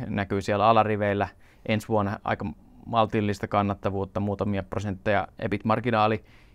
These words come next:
mut sitten jo kaksikymmentäkuusi, niin yhdeksän prosentin ebit-marginaali, että sitä alettaisiin päästä jo semmoisiin tasoihin, mitkä, mitkä alkaisi olla jo myöskin, niinku,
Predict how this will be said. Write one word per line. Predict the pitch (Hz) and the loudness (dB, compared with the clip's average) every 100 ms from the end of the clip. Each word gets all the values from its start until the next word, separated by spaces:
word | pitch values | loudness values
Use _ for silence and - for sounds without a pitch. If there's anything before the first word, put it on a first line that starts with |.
| - | -10
mut | 107 104 | -8 -6
sitten | - 101 - 101 - - | -4 -4 0 -2 -2 -6
jo | - | -2
kaksikymmentäkuusi, | 107 104 113 - 107 98 101 | 0 0 -2 -4 -2 -2 -2
niin | 92 92 | -2 -2
yhdeksän | 98 - | -6 -6
prosentin | 101 107 101 98 82 | -6 -4 -4 -2 -2
ebit-marginaali, | 101 - 80 - 117 82 80 - | -4 -4 -6 -4 -4 -2 -2 -4
että | - - - - - - | -6 -10 -12 -20 -20 -10
sitä | 104 107 | -2 2
alettaisiin | 104 - 98 | 2 0 0
päästä | 101 95 98 | 2 2 0
jo | 98 | -4
semmoisiin | 95 98 - 98 - - - - | -4 -6 -6 -8 -10 -20 -20 2
tasoihin, | 143 147 135 120 110 | 4 6 6 4 2
mitkä, | 107 110 98 - | 0 2 0 0
mitkä | - 110 - 101 - - - - | -8 -6 2 2 0 -8 -18 -4
alkaisi | 107 - 98 - | -4 0 -2 -2
olla | 113 107 | -4 -4
jo | |
myöskin, | 107 107 - 113 | -4 -6 -6 -8
niinku, | 113 113 | -8 -10